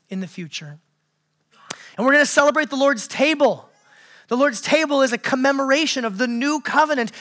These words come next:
that's written in his blood. So today, as we take the bread and, and the cup and we receive these emblems of his body broken and his blood spilled out, I pray that you would be rejoicing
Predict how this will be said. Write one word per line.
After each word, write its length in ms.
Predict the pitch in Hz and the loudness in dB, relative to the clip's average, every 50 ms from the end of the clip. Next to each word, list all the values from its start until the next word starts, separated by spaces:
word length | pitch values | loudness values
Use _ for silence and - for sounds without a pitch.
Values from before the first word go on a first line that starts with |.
| - - | -8 -4
that's 180 | - 269 - | -4 -4 -4
written 460 | 233 214 202 214 277 330 - 262 254 247 | -4 -6 -4 -2 -2 -2 -2 -4 -6 -4
in 160 | 262 240 262 | -4 -4 -2
his 240 | 254 254 277 220 202 | 0 0 -2 -2 -4
blood. 480 | 185 220 240 262 302 294 247 175 147 - - - - - | -4 0 2 4 6 6 4 2 -2 -8 -18 -20 -20 -10
So 140 | - - 277 | -6 -6 -4
today, 400 | - 254 233 285 294 302 277 240 | -4 0 4 4 6 6 4 2
as 160 | 214 226 214 | 0 -2 -2
we 100 | 247 240 | -4 -4
take 240 | - 262 269 269 - | -2 -2 -4 -2 -4
the 80 | 277 | -8
bread 380 | 220 208 254 277 285 285 277 233 | -6 -2 0 2 4 4 2 2
and, 100 | 233 208 - - - - | 0 -4 -8 -10 -6 -4
and 140 | 214 220 226 | -2 -2 0
the 60 | 233 | -2
cup 380 | - - - 302 311 285 - 247 | -4 0 2 4 4 4 2 -2
and 120 | 226 220 | -4 -4
we 180 | 233 240 208 - - - - | -4 -4 -6 -6 -10 -10 -6
receive 540 | 226 226 - - - - 285 285 285 294 233 | -2 -2 0 0 0 0 0 0 0 0 0
these 260 | 277 277 254 196 - - - - - | 0 0 0 -2 -4 -10 -16 -6 -2
emblems 440 | - 269 285 269 285 277 254 240 208 | 0 0 2 2 0 0 0 0 -2
of 100 | 233 208 | -2 -2
his 140 | 233 220 180 | -4 -4 -4
body 380 | 170 214 220 220 247 277 277 | 0 2 4 4 4 2 0
broken 380 | 214 202 240 254 285 - - 240 | -2 -2 0 0 0 0 -2 -4
and 100 | 220 220 | -4 -6
his 120 | 208 175 | -8 -8
blood 380 | 170 165 214 233 254 262 240 - - - | -8 -4 0 0 0 0 0 -4 -10 -12
spilled 440 | - - - - - - 285 277 - | -12 -10 -10 -8 -2 0 0 2 4
out, 160 | 269 269 262 | 4 4 4
I 80 | 226 233 | 4 2
pray 240 | - - 285 294 285 | 0 -2 -2 -2 -2
that 80 | 269 | -2
you 140 | 247 240 262 | -2 -2 -2
would 120 | 269 262 214 | -2 -2 0
be 220 | 269 262 220 - - - - _ | 0 0 0 -2 -6 -14 -16 _
rejoicing 1160 | 202 208 254 202 180 156 147 160 190 240 285 381 415 381 392 - - 220 180 165 151 143 127 | -4 -4 -4 -4 -4 -4 -2 0 2 4 4 6 4 4 2 0 -2 -2 -2 -4 -6 -10 -16